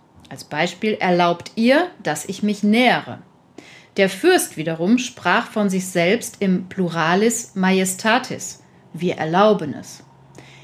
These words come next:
In der festen Überzeugung, dass ein einsames Singular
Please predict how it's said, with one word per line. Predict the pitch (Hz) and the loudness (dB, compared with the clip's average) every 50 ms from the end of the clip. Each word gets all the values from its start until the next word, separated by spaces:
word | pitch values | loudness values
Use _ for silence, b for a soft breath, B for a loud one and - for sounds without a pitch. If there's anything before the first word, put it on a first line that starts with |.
| B B B | B B B
In | - 214 | 0 2
der | 208 220 220 | 2 2 4
festen | - 285 339 - - - 349 | 4 2 2 2 -2 -4 -2
Überzeugung, | 330 285 302 294 302 - 233 196 190 196 190 202 202 190 | 0 2 2 0 0 0 0 2 2 2 2 0 0 0
dass | 180 180 185 208 | 0 -2 -2 -2
ein | 208 190 | -4 -6
einsames | - - 190 240 311 370 349 311 285 262 262 254 254 | -2 0 2 4 4 4 4 4 4 4 2 2 0
Singular | - 220 247 247 240 214 196 170 160 151 156 175 208 214 | 2 4 4 6 6 4 2 2 0 -2 -2 -4 -4 -6